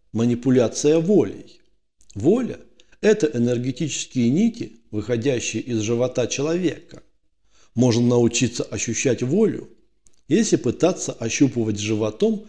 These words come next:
всё, что тебя окружает". "Как это ощупывать животом?", не поняла Лена. Я не точно выразилась. Представь, что у тебя из живота выходят нити.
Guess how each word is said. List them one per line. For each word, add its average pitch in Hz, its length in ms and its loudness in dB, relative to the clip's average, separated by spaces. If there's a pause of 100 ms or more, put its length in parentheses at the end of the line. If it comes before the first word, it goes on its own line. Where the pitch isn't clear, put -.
(160)
всё, 170 280 2
что 143 160 -2
тебя 113 380 0
окружает". 156 920 -4 (840)
"Как 196 300 2
это - 320 -10 (200)
ощупывать 104 580 0
животом?", 120 680 -2 (280)
не 107 120 -2
поняла 117 480 0
Лена. 123 440 -2 (960)
Я 127 140 0
не 170 120 0
точно 185 380 0
выразилась. 151 800 2 (540)
Представь, - 580 -2 (600)
что - 220 0
у 127 80 4
тебя 123 340 4
из 117 120 4
живота 113 480 0
выходят 143 560 0
нити. 147 520 -2